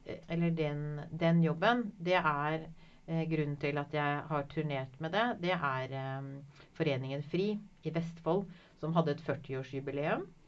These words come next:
Og det måten å feire det på, det ble da at jeg skulle få lov å reise rundt i klassene med de skeive historier.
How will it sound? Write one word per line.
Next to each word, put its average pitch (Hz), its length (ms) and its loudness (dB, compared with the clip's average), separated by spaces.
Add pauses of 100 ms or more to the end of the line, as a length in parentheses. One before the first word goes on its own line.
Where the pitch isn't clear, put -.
(880)
Og 170 480 4 (400)
det 165 220 0
måten 165 320 2
å 160 60 0
feire 160 320 2
det 139 160 -2
på, 196 100 6 (120)
det 190 320 -2
ble 143 240 0
da 143 200 2
at 143 100 -4
jeg 127 200 0
skulle 127 240 -10
få 131 140 -6
lov 120 160 -2
å 131 80 -2
reise 120 420 -2
rundt 117 360 -8
i 123 200 -2
klassene 117 540 -12 (580)
med 131 380 -4
de 131 80 -12
skeive 113 420 -2
historier. 117 460 -10